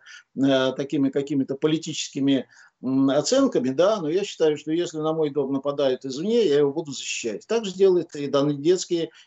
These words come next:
и луганские ребята. А Украина, конечно, это не нравится. Им не нравятся многие вещи. Им не нравится то, что, так сказать, многие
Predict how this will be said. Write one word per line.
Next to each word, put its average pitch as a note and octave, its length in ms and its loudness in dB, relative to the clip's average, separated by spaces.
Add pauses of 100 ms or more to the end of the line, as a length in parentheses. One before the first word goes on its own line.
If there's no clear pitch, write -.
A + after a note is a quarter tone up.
и B2+ 80 0
луганские C#3+ 520 0
ребята. A#2 360 -4 (360)
А D3+ 240 4
Украина, C4+ 520 2
конечно, G#3+ 460 -2
это G3+ 180 -6
не F#3 100 -8
нравится. D3+ 520 -4
Им G3+ 100 -6
не B3 80 -2
нравятся G3+ 380 0
многие E3+ 400 -4
вещи. D#3+ 320 -4
Им D#3+ 100 -4
не A3 80 0
нравится G#3+ 360 0
то, G3 140 6
что, - 160 -2
так C3 160 -4
сказать, C3+ 240 -4
многие D3 480 0